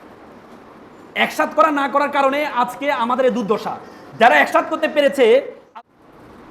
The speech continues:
স্বপ্ন এমনভাবে দেখতে হবে যে,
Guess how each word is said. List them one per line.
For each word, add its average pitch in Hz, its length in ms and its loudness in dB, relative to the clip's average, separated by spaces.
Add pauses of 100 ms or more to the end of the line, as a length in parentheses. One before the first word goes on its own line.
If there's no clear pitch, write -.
(140)
স্বপ্ন 285 840 0
এমনভাবে 277 640 2
দেখতে 254 320 -2
হবে 226 500 2 (500)
যে, 269 220 2